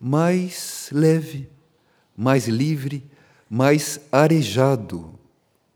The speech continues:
mais aire em nosso ser.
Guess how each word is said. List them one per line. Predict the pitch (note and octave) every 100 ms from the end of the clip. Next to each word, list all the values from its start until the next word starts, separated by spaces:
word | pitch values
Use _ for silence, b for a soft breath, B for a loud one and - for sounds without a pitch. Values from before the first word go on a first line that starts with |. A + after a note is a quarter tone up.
| _
mais | G#2 B2+ C3+ G#2+
aire | C#3 D3+ C3 G#2 F#2 F#2+ - _
em | G#2 G2
nosso | G2+ G2+ - F#2+
ser. | - E2+ E2